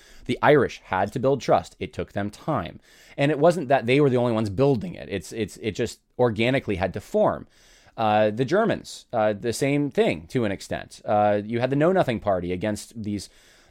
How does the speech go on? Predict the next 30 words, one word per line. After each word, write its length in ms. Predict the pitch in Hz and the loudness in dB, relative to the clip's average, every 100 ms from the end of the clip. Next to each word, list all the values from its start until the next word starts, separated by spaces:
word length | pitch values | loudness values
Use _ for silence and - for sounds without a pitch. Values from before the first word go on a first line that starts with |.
| - | -8
uh, 180 | 98 95 92 113 | -2 -2 -4 -8
immigrants 480 | 110 139 123 131 123 | -2 0 2 0 -2
from 400 | - 117 117 117 | -2 -2 0 -2
different 300 | 113 120 127 | -4 -4 0
parts 200 | 127 127 | 0 0
of 80 | 123 | -2
Europe 360 | 104 151 202 - | -2 0 -2 -4
coming 340 | 104 90 95 | -6 -4 -4
who 120 | 107 | -4
weren't 360 | 104 107 117 110 | -2 0 -2 -4
from, 580 | - - 110 110 110 110 | -8 -2 0 0 -2 -6
uh, 80 | 110 | -6
the, 320 | 107 104 101 _ _ _ _ | -2 -2 -4 _ _ _ _
uh, 140 | - 104 | -6 -4
Anglo, 520 | 117 127 131 127 127 127 | -2 2 4 4 2 -2
Anglo-Saxons. 800 | 120 143 - 151 - 107 85 80 | 0 0 2 -2 -4 -6 -8 -8
And, 160 | 92 - - | -10 -10 -16
and, 280 | 98 104 104 | -8 -6 -4
and 140 | 117 | -2
you 80 | 117 | -2
had, 340 | 101 131 131 123 | 0 0 0 0
um, 400 | 113 110 104 - _ _ _ _ _ | -4 -4 -6 -10 _ _ _ _ _
you 100 | 120 | -6
know, 60 | 120 | -2
even 280 | 127 139 131 | 0 2 2
Benjamin 400 | 131 127 131 123 | 2 2 -2 -2
Franklin 420 | 135 156 139 101 | -2 -2 -2 -4
saying 300 | - 104 101 | -4 -4 -4
things 280 | 104 98 98 | -6 -6 -2
like, 280 | 98 95 | -2 -2